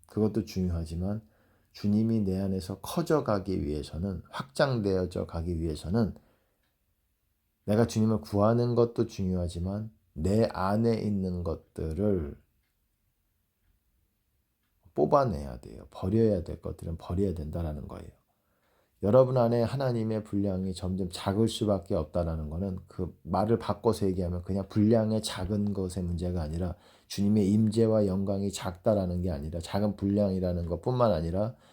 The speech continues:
바꿔서 말하면 같은 말이 다른 것이 있다라는 거예요. 주님이 여러분 안에 채워져 있지 않고 조금 있다 그러면은 여러분 안에 다른 것이 많다라는 거예요. 뭐냐? 마귀가 많이 있다라는 거예요. 여러분,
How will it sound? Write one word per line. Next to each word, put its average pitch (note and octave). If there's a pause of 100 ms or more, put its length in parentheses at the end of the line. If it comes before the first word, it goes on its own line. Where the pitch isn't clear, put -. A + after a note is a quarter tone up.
(180)
바꿔서 -
말하면 G2 (300)
같은 -
말이 G#2+ (260)
다른 C3
것이 C3
있다라는 E2
거예요. - (1000)
주님이 C#3
여러분 A#2
안에 A2
채워져 C3+
있지 G#2+
않고 G2
조금 E3
있다 A2
그러면은 F2+ (180)
여러분 G#2+
안에 A2
다른 A2+
것이 C3+
많다라는 E2+
거예요. D2+
뭐냐? F#2 (440)
마귀가 G2+
많이 F2
있다라는 D2
거예요. - (140)
여러분, A2+